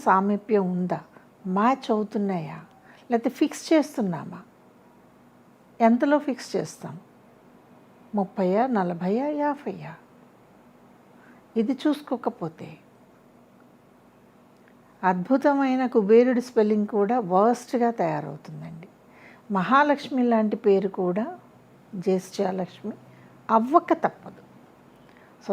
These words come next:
దీన్నే మనము నేమ్ సెలక్షన్ క్రైటీరియా అంటాం. అసలు ఒక date of బర్త్‌కి ఎటువంటి నేమ్ కావాలి అనే దాని మీద రకరకాల సిద్ధాంతాలు అయితే ఏం లేవండి. ఒకటే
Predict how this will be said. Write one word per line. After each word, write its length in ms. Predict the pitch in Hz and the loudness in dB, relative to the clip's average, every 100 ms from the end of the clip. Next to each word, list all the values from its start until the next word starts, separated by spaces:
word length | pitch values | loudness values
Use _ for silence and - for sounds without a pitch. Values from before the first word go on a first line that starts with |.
| 190 180 | -2 2
దీన్నే 360 | 269 339 339 | 4 4 0
మనము 460 | 302 233 190 180 165 165 185 - - _ - - - _ _ 190 190 208 | 4 4 4 0 -2 -4 -6 -10 -20 _ -20 -20 -20 _ _ 0 4 6
నేమ్ 220 | 294 330 320 - | 6 4 -2 4
సెలక్షన్ 520 | 254 247 247 - 277 269 | 4 4 -2 -2 -2 0
క్రైటీరియా 640 | 202 190 190 202 190 196 190 | 0 0 0 0 2 2 2
అంటాం. 280 | 151 147 - - - - - | -2 -8 -16 -18 -20 -20 -2
అసలు 280 | 277 262 370 330 | -2 4 4 6
ఒక 100 | 269 233 | 4 6
date 200 | 233 233 | 6 6
of 80 | 240 214 | 2 2
బర్త్‌కి 320 | 214 240 262 240 | 0 -2 -2 -2
ఎటువంటి 380 | 185 196 196 196 185 | 0 0 0 -2 -4
నేమ్ 140 | 185 180 185 | -4 -4 -2
కావాలి 440 | 180 185 196 202 196 | 0 2 0 2 0
అనే 160 | 185 185 180 | 0 -2 -2
దాని 220 | 175 165 156 | -2 -2 -6
మీద 200 | 160 160 214 - _ _ _ - _ - _ _ _ _ _ _ _ - - | -6 -8 -10 -12 _ _ _ -20 _ -20 _ _ _ _ _ _ _ -20 -4
రకరకాల 560 | 170 170 233 247 269 269 262 | -4 6 6 8 8 8 6
సిద్ధాంతాలు 640 | 247 208 240 233 233 226 | 4 6 6 8 8 8
అయితే 180 | 220 220 214 | 6 4 4
ఏం 80 | 190 180 | 4 2
లేవండి. 360 | 160 143 - - - _ _ - - - - 196 190 226 | -2 -6 -14 -18 -20 _ _ -20 -20 -20 -8 -4 4 6
ఒకటే 300 | 226 262 | 6 4